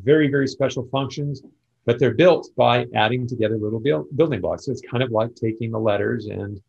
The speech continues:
writing something significant with them. So, uh, it turns out that in all of these language-like things, the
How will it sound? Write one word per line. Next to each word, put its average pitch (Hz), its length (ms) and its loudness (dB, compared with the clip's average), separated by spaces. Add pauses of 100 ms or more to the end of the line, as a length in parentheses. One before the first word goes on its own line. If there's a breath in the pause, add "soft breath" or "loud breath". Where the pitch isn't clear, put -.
(320)
writing 123 280 4
something 123 320 -4
significant 120 640 -4
with 135 240 -2
them. 90 200 -12 (600)
So, 139 560 4 (560)
uh, 131 220 2
it 156 140 2
turns 214 300 2
out 127 360 0
that 113 280 6 (320)
in 139 180 2
all 175 380 6
of 156 100 2
these 123 360 2 (100)
language-like 120 1600 0 (320)
things, 101 600 -6 (480)
the 127 580 0